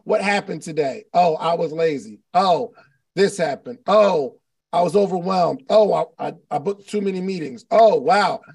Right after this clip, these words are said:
man, one twenty-five. Nope, we gotta get back to one fifty 'cause that's a red flag.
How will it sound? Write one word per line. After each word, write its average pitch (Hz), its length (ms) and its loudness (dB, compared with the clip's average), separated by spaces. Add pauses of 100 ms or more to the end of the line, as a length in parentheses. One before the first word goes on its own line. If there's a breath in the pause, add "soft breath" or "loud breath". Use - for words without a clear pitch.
(160)
man, 156 360 -4
one 175 180 -4
twenty-five. 196 580 0
Nope, 196 340 -2 (100)
we 160 140 -10
gotta 180 180 0
get 131 160 -6
back 127 180 -6
to 123 60 -12
one 120 200 -12
fifty - 360 -12
'cause - 140 -18
that's 175 280 0
a 165 60 -6
red 156 240 -2
flag. 131 340 -8